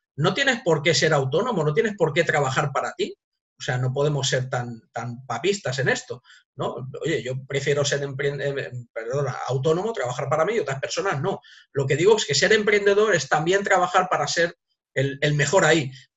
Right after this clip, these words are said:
porque serás por lo menos el último en el que te cambiarán por un robot.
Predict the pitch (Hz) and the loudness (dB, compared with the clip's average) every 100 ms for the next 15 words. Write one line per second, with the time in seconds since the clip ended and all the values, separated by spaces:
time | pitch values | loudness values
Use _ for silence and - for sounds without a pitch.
0 | _ - 170 160 175 175 - - 170 233 | _ 2 2 4 4 4 4 4 6 6
1 | - - 247 240 226 240 247 - 208 233 | 4 6 8 8 6 4 4 6 6 4
2 | 208 220 233 233 _ 147 151 156 143 139 | 0 -2 -2 -4 _ 0 2 2 2 0
3 | 143 143 143 151 180 180 170 165 131 117 | 2 2 2 2 2 2 0 0 -2 -4